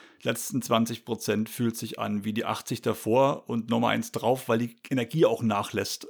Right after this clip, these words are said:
also zumindest mal unsere Energie lässt nach, ähm, dann auch sich mit diverser Bürokratie noch rumzuschlagen. Äh, all das im Prinzip, was sich in dem Weg abzeichnet, den du auch finden kannst auf der Homepage tiny on D E, dein Weg,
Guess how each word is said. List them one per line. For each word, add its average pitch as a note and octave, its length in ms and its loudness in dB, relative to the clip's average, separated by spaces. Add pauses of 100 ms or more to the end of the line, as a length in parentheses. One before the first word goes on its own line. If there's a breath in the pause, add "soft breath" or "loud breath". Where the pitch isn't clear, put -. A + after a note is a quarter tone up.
also G2+ 160 -6
zumindest A2+ 280 -2
mal - 60 0
unsere C#3 280 2
Energie G#2 220 0
lässt G2+ 260 -2
nach, A2 260 0 (640 loud breath)
ähm, A2+ 480 6 (220)
dann A#2 180 2
auch A#2 180 0
sich - 180 -4
mit B2 180 -2
diverser A#2 280 2
Bürokratie A#2 540 -4
noch B2 160 2
rumzuschlagen. D3 680 0
Äh, - 120 -8 (140)
all E3 260 6
das E3+ 320 4
im E3 160 -2
Prinzip, D#3 460 -2
was C#3+ 160 2
sich - 400 -4 (340 loud breath)
in C3 100 -2
dem A#2 280 2
Weg D3+ 300 4
abzeichnet, D3 640 2
den C#3 80 0
du C3 100 4
auch - 160 -2
finden D#3+ 300 0
kannst C#3+ 300 0
auf C#3 120 -6
der - 180 -2
Homepage C3 520 0 (340)
tiny C3+ 280 2
on B2 180 2
D B2 80 2
E, A#2 240 -4
dein C#3+ 440 4
Weg, C#3+ 520 6